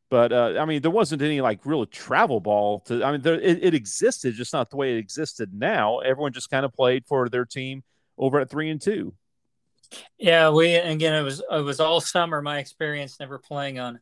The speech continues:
Speaker 2: at the high school level. Um, we would,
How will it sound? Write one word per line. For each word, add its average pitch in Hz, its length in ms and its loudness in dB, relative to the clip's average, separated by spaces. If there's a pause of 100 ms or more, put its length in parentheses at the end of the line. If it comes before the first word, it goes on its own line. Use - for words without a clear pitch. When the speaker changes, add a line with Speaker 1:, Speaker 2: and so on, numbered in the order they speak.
(380)
Speaker 2:
at 139 100 -10
the 147 60 -16
high 143 160 2
school 139 380 -6
level. 127 580 -2
Um, 135 480 -8
we 147 160 -4
would, 151 260 -4